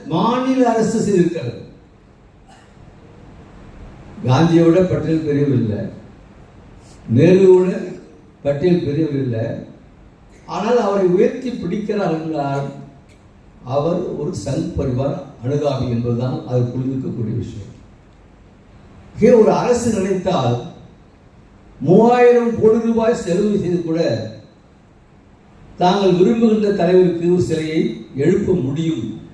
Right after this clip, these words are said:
என்பது அரசுகளுக்கு காட்டுகின்ற ஒரு வழிகாட்டியாக இருப்பதாக நான் கருதுகிறேன். இவ்வளவு சிறப்பா, அதே போல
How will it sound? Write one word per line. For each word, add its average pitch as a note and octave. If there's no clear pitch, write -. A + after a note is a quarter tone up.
என்பது E3
அரசுகளுக்கு F3
காட்டுகின்ற D3+
ஒரு C#3
வழிகாட்டியாக C#3
இருப்பதாக A#2+
நான் C3+
கருதுகிறேன். A#2+
இவ்வளவு G3+
சிறப்பா, A3
அதே F#3+
போல F#3+